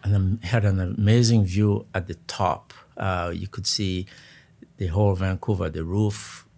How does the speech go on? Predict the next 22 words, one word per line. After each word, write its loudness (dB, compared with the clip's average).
You -2
could -6
see -4
the -6
mountains, -2
South -4
Vancouver, -4
and -6
so -6
on. -10
But 2
also, 4
it 2
was 4
an 4
opportunity 2
to -2
provide 2
housing 2
for -4
low-income 2
people -4